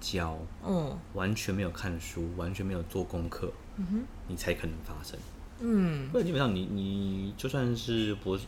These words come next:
Speaker 1: 不去，不去实体的地方上课，你光是看一些网络上的影片，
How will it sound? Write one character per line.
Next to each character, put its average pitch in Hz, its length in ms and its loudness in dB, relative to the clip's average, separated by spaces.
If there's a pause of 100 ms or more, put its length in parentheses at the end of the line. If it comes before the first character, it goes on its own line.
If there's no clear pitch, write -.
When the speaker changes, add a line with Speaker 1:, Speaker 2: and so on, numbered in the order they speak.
Speaker 1:
不 - 40 -4
去， 110 200 -2 (680)
不 104 100 -2
去 110 240 0
实 95 280 -2
体 87 160 -4
的 82 80 -2
地 92 80 0
方 87 120 0
上 87 160 -2
课， 85 120 -4
你 87 120 -4
光 104 200 -2
是 - 120 -8
看 101 200 -4
一 95 40 -2
些 92 160 0
网 92 280 -2
络 92 100 -2
上 90 140 -4
的 87 60 -6
影 85 60 -6
片， 87 120 -6